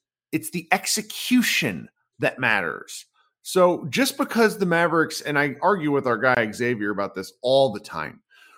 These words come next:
he's, you know, it's like, well, well, what, what they were doing made sense. And, and no one cares. No one cares. With what the Lakers did right now by going to get Russell Westbrook, for example, looks terrible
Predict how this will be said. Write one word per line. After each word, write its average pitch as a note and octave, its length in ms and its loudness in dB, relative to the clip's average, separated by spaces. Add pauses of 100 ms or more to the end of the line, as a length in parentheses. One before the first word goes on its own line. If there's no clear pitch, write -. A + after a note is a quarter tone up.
(120)
he's, - 280 -8 (600)
you F3 120 -6
know, C3+ 120 -2
it's B2 140 -10
like, C#3 140 -10
well, F#3+ 200 4
well, E3+ 220 0
what, A#2+ 280 -6
what A#2 220 -4
they G2 120 -6
were F2 120 -10
doing F3 300 -2
made F#2 240 -4
sense. G3 580 -2
And, D3+ 220 -4
and D#3 140 -4 (100)
no G3+ 160 2
one B3 100 2
cares. - 520 -4 (320)
No C3+ 180 2
one D#3+ 480 0 (220)
cares. - 580 -6 (220)
With C3+ 180 -4
what A#3 160 4
the C4 100 2
Lakers F3 640 2
did D3+ 260 0
right D3+ 200 -2
now D3 180 -2
by C3 120 -2
going B2 280 -4
to A#2 60 -6
get A#2 200 -4
Russell G#2+ 460 -6
Westbrook, G#2 400 -6 (100)
for D3+ 120 -8
example, D3+ 500 -8 (260)
looks E3 440 -4
terrible A#2+ 720 -2